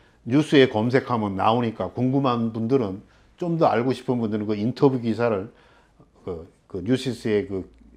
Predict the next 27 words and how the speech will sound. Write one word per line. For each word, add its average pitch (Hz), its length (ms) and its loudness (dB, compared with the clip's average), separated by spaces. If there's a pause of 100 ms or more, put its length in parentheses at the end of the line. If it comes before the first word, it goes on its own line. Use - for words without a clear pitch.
(100)
신문 147 340 -2
기사한 101 440 -2
거하고, 87 400 -8 (160)
그건 127 220 -4
이제 110 140 -2
기고한 117 520 -6
거고, 101 380 -8 (920)
그 - 380 -12
참고해 147 800 -4
보시기 117 260 -2
바랍니다. 78 220 -16
그러니까 160 200 2
이런, 226 140 2
결국은 208 480 4
무슨 226 240 4
얘기냐? 147 220 6
네이처 233 320 4
논문은 165 480 2
우리한테 180 580 0 (380)
굉장히 262 320 4
많은 170 300 4
얘기를 127 300 4
해주게 92 260 -6
돼요. - 100 -20 (480)
그러니까 127 260 -2
요하 202 280 6
문명은 214 540 2